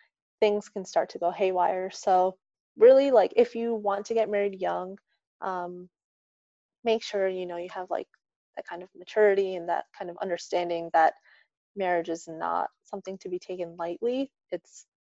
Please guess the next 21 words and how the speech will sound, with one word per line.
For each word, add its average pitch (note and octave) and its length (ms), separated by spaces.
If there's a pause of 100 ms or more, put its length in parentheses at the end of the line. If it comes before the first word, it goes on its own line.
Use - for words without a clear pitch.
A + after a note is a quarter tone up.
(120)
you G3+ 180
know, - 80
it's G3 120
a G#3 40
very C#4 200
serious G3+ 420
thing. G3 260
It's F#3+ 120
a F#3 40
big A#3 240
blessing, F3 380
of E3+ 140
course. - 420 (100)
Um, F3+ 380 (460)
and G3 120
it's F#3+ 160
not F#3 180
something F#3 320
that E3 140
you - 60
should - 100